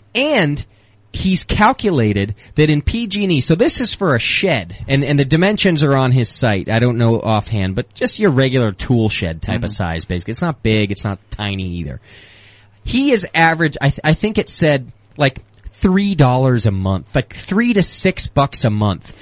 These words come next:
Speaker 1: And he's got a walk-in cooler
Speaker 2: Yeah.
Speaker 1: now that keeps all of his stuff down, you know, all of his kegs. He can ferment if he wants to, if the temperature's right, all of that stuff. So don't worry too much about the P G and E and, or, or about the, the electric. Sorry,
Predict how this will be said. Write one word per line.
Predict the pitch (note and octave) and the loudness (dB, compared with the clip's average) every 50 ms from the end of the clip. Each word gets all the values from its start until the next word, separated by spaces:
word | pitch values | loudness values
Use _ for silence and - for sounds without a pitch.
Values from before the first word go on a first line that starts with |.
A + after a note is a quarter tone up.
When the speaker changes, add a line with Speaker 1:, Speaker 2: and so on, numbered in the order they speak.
| - - - - | -20 -20 -8 -4
Speaker 1:
And | E3 F#3 F#3 | -2 -2 0
he's | A3+ C4 A#3+ - | 0 -2 0 0
got | - A#3+ A3 | 2 2 2
a | G3 E3+ | 2 2
walk-in | C#3+ C3 C3+ D#3 F3 F3+ - - F3+ E3 D3 C3 | 2 2 2 2 2 0 0 0 0 0 0 -2
cooler | - - - F3 F3 F3 C3+ G2+ D2+ B1 - - - | -6 -4 -2 0 0 0 0 -2 -4 -8 -12 -18 -18
Speaker 2:
Yeah. | - - - | -8 -4 -2
Speaker 1:
now | G#2+ F2+ D#2+ D2 - - - - - | -2 -2 -2 -6 -10 -14 -20 -8 -6
that | - D3 - - | -6 -6 -4 -4
keeps | - F#3+ E3+ C3+ - - - - | -4 -4 -2 -2 -4 -6 0 2
all | E3+ F#3 G3+ A3+ A3+ | 2 4 4 2 0
of | G#3 - | 0 0
his | - F#3+ E3+ | 0 0 0
stuff | - - - - E3 D3 C#3+ - - | -2 -4 -2 0 0 0 0 -2 -2
down, | A#2 C3 C3 C3 B2+ B2+ B2+ B2+ G#2+ A#2 | 0 2 2 4 2 2 0 0 -2 -2
you | B2 | -2
know, | A#2 A#2 - - | -2 -2 -2 -2
all | - F3 G3 G#3 | 0 0 2 2
of | G#3 F#3 | 0 0
his | F3+ D#3+ - | -2 -4 -4
kegs. | - - E3 D3 D3 C#3+ C#3+ C#3 - | -4 -2 0 0 0 0 -2 -6 -8
He | - A#2+ | -10 -8
can | - A#2 G2+ G2+ | -8 -8 -10 -10
ferment | G2 _ _ - F3 F#3 F3+ F3+ E3+ E3 - | -12 _ _ -6 -4 -4 -2 -2 -4 -2 -4
if | E3+ D3+ | -4 -2
he | E3 D#3 | 0 0
wants | D3+ D3+ D3 D3 D3 - | 0 0 0 0 -2 -2
to, | - D#3+ D3+ | -2 -2 -2
if | C#3 | -2
the | - C3+ | -4 -4
temperature's | - - C#3+ C3 - B2+ C#3+ C#3+ C3 | -2 -2 -2 -2 -2 -4 -4 -4 -2
right, | C#3+ C#3 C3 B2+ - | 0 0 0 0 -2
all | - - F#3+ G3 F3+ | 0 0 2 2 2
of | D3 | 2
that | B2+ A2 - | 0 0 -2
stuff. | - - A2 G2+ - | 0 0 0 0 0
So | - A#2+ G#2 - - - - - - - - _ _ _ _ - | 2 0 0 0 -2 -10 -20 -20 -20 -20 -20 _ _ _ _ -2
don't | D#3+ F3 G#3 - - | 0 0 0 -2 0
worry | F#3 F#3+ G#3 G#3+ G3+ F#3 D#3+ | 2 4 4 4 4 2 0
too | C#3+ - - - G3+ G3+ G3 | -2 -4 -4 -4 -2 -2 -2
much | F#3 E3+ D#3 - - | -2 -2 -2 0 0
about | D3+ C#3+ C#3 C3+ - | 0 2 0 0 -2
the | C3+ | -4
P | - - E3 D#3+ D3+ | -4 -4 -4 -4 -4
G | D3 D3+ | -2 -2
and | D3+ D#3+ | 0 0
E | E3+ D#3+ C#3+ | 0 -2 -2
and, | C3+ C3 - | -4 -4 -4
or, | - B2+ | -4 -4
or | - - B2+ B2 A#2+ | 0 0 0 0 2
about | B2 B2+ B2 | 2 0 0
the, | - B2 | 0 -2
the | G2+ - G#2+ B2 A#2+ A2+ | -6 -4 -2 0 0 2
electric. | A2 A#2 B2 B2+ B2+ - A2+ G2+ - | 2 2 0 0 0 -2 -4 -4 -2
Sorry, | - A2 F#2 | -2 -2 -2